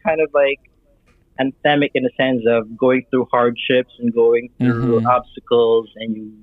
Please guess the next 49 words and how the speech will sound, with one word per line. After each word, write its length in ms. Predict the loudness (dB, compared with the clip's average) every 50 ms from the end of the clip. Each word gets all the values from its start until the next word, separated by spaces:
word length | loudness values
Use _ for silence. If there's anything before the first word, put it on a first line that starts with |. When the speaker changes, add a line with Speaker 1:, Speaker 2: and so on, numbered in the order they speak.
| -20 -18
Speaker 1:
make 340 | -6 -2 0 2 2 0 -2 0
it. 280 | 2 2 2 2 2 -2 _ _
So 160 | -2 0 0 0
that 120 | 0 0
was 140 | 0 -2 -4 -6 -8 -4
really, 460 | -2 -2 0 -2 -2 -4 -8 -10 -12 _ _ _
you 100 | -6 -4
know, 220 | -4 -4 -4 -8 _ _ _ _ _ _ _ -14 -14 -14 _ _ _ -4
a, 60 | -4 -4 -2 -2
a 60 | 0
motivation 760 | 2 2 2 0 0 -2 -2 -2 -2 -4 -6 -6 -6 -6 -6 -6
for, 220 | -4 -4 -4 -4 -6 _ _
for 120 | 0 0
all 120 | 2 0
these 120 | 0 -2 -6
things. 120 | -8 -8 -6
And 140 | -4 -2 0
also, 300 | 0 0 0 0 0 0 0
like, 200 | 0 0 -2 -4 _
with, 200 | -4 -4 -4 -4 -6 -12 _ -8
with 100 | -8 -4 -2
what's 180 | -4 -4 -4 _
going 240 | -2 0 0 0 0
on 340 | -2 -2 -2 -2 -2 -4 -6 -10 _ _ _ _ _ _ _
with, 180 | -2 -2 -2 0 -2
with 120 | -4 -4 -2
covid, 340 | -2 0 0 2 2 0 -2 0
you 200 | 0 2 2 2
wanna 240 | 2 0 2 2 2 2
make 440 | 2 2 2 2 2 2 2 2 0 -2
it 120 | -6 -6 _ _
through 140 | -2 -2 0
the 100 | -2 -2
rain. 500 | 0 0 0 0 0 -2 -4 -8 -14 -18 -20 _ _ _ _ _ _ _ _ _ _ _ _ _ _ _ _ _ _ _
Speaker 2:
I 140 | -2 0 2
know. 240 | 2 2 0 -2
It's, 100 | -4 -4
like, 140 | -4 -4 -4
the 80 | -4 -2
perfect 460 | 0 0 0 0 -2 -6 -8 -8 -12
song 400 | -6 -4 -2 -2 -2 -2 -6 -8
for 160 | -8 -8 -10
something 340 | -6 -4 -6 -6 -4 -4 -4
like 200 | -4 -4 -6 -6
this. 260 | -6 -6 -6 -6 -8
We've 160 | -8 -8 -8
all, 340 | -6 -2 -2 -2 -2 -2 -4
you 140 | -6 -6 -6
know, 180 | -4 -4 -6